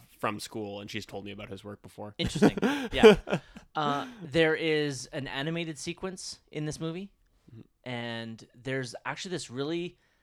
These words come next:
Speaker 2: really great moment in the movie that my eyes were scattered all over because it is a shot, um, it's just, it's a, it, it's basically a walk and talk scene,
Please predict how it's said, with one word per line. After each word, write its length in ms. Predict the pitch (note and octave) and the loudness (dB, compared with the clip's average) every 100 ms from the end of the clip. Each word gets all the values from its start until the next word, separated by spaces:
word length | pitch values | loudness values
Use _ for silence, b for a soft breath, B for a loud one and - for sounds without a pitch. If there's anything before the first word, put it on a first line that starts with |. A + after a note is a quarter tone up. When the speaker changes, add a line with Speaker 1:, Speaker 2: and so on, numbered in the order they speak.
| _ _ _ _ | _ _ _ _
Speaker 2:
really 200 | B2 F3 | -6 -6
great 380 | A3 F#3 F#3+ D#3+ _ _ _ _ _ | -4 -2 -2 -4 _ _ _ _ _
moment 480 | C3+ C3 C3+ E3+ D#3+ | -4 0 0 0 -2
in 120 | - | -4
the 60 | C3 | -4
movie 580 | B2 C#3 C#3 C3 A#2 A2 _ _ _ _ _ - A2+ | -2 -2 -2 -4 -6 -10 _ _ _ _ _ -20 -6
that 460 | B2 A#2 A#2 - - _ _ _ _ _ _ - | -2 0 -2 -6 -16 _ _ _ _ _ _ -8
my 260 | C#3 C3+ - | -2 -2 -2
eyes 360 | A#2 F3+ D3+ | -2 0 -2
were 120 | B2 | -2
scattered 540 | A2+ - - C#3+ D3 C3 | -4 -4 -4 -2 0 0
all 160 | A#2 | 0
over 240 | C3 C#3 A#2 | 0 -2 -6
because 400 | G#2+ - A#2 A2+ | -10 -12 -10 -8
it 100 | C3 | -8
is 140 | D3+ | -8
a 60 | D3+ | -8
shot, 560 | - C#3 A#2+ A2+ - - _ _ _ _ _ - | -8 -4 -2 -2 -6 -18 _ _ _ _ _ -14
um, 460 | G#2+ G2+ G2+ F#2+ - _ _ _ _ - _ _ _ _ | -10 -10 -10 -14 -20 _ _ _ _ -20 _ _ _ _
it's 100 | - | -8
just, 160 | E3+ - | -6 -6
it's 120 | D3 | -4
a, 100 | C#3+ - | -4 -4
it, 240 | C#3+ - - | -6 -8 -16
it's 120 | - | -8
basically 440 | - G3 - - | 0 0 0 0
a 60 | B2 | 2
walk 300 | G#2 B2+ - | 4 4 4
and 100 | A#2 | -2
talk 200 | G#2+ F2+ | -6 -8
scene, 300 | - G2+ C3+ | -10 -14 -16